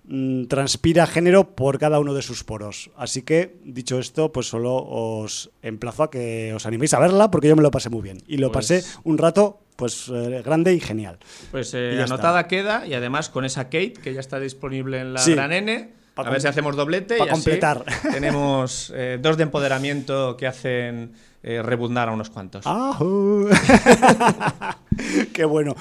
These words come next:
Speaker 1: Nos quedan unos minutillos sueltos.
Speaker 2: Sí, pues podemos hablar de, de esta, de este retorno.
Speaker 1: De un
Speaker 2: De,
Speaker 1: retorno.
Speaker 2: de un retorno
Speaker 1: Que no es el
Speaker 2: de
Speaker 1: del Jedi.
Speaker 2: No, el retorno de, de unos vampiros que habitan en Staten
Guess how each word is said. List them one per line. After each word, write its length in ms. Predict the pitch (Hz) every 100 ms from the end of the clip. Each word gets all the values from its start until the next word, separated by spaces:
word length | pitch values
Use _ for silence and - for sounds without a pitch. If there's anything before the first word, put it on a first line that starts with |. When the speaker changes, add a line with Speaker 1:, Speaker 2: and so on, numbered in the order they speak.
| -
Speaker 1:
Nos 160 | 175 180
quedan 200 | 214 262
unos 180 | 262 240
minutillos 460 | 226 220 202 208
sueltos. 480 | - 202 220 175 214
Speaker 2:
Sí, 400 | - - 202 180
pues 180 | 175 156
podemos 460 | - 139 160 190 196
hablar 320 | 185 196 202
de, 580 | 190 175 151 147 143 139
de 100 | 135
esta, 1040 | 147 - 175 170 160 151 147 143 139 131 131
de 100 | 135
este 160 | 156 196
retorno. 680 | 170 156 160 139 113 113 - -
Speaker 1:
De 160 | -
un 60 | 170
Speaker 2:
De, 60 | 202
Speaker 1:
retorno. 520 | 196 160 143 120 113 -
Speaker 2:
de 120 | 127
un 60 | 175
retorno 560 | 185 165 190 190 196 180
Speaker 1:
Que 80 |
no 80 | 160
es 100 | 180
el 80 | 214
Speaker 2:
de 40 | 175
Speaker 1:
del 140 | 165
Jedi. 460 | 156 151 139 123 - _ _
Speaker 2:
No, 340 | 135 131 113 110 185 - 269
el 80 | 151
retorno 680 | 165 160 208 214 214 214 214
de, 560 | 175 160 151 151 147 143
de 100 | 156
unos 360 | 180 175 160
vampiros 540 | 156 151 175 180 175 175
que 280 | 143 135
habitan 320 | 135 143 165 156
en 80 |
Staten 680 | 139 - 180 170 170 156 156